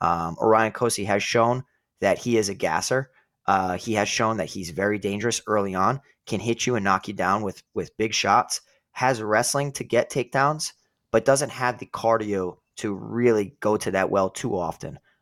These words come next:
Um, we did see him pick up a third round finish on the Contender Series, but, uh, I'll tell you what, the visual and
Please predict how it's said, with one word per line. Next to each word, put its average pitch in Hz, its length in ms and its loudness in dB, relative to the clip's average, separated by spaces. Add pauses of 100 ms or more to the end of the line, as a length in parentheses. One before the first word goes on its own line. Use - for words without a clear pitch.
(100)
Um, 78 480 -6 (260)
we 110 100 0
did 107 180 2
see 117 140 -2
him 98 120 -8
pick 113 180 -4
up 101 120 0
a 92 60 -10
third 101 240 -2
round 95 200 0
finish 104 360 -6
on 95 60 -8
the 87 60 -8
Contender 113 340 -4
Series, 113 400 0 (540)
but, 120 220 6
uh, - 100 4 (260)
I'll - 200 -8
tell 196 180 0
you 165 140 2
what, 104 420 2
the 104 80 -6
visual 139 680 2 (460)
and 101 460 -2